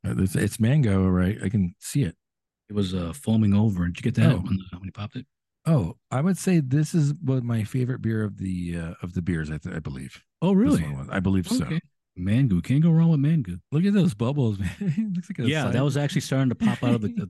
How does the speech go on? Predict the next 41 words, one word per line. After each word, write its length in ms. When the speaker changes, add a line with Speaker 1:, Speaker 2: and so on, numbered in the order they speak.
Speaker 2:
top 220
of 60
the 60
can. 360
Speaker 1:
And 120
you 80
say 140
that's 200
'cause 140
of 80
the 120
lactose 580
does 240
that? 240
Speaker 2:
No, 320
remember 280
there 120
was, 140
like, 160
a 80
ser-, 380
styrofoam 880
or 40
chirofoam 800
thing 260
that 200
the, 240
that 180
Drekker 380
uses, 460
like, 180
in 100
their, 300
uh, 220
Speaker 1:
No 260
Speaker 2:
I 40
Speaker 1:
idea. 240
Speaker 2:
what 120
it 80
was. 380
Yeah. 260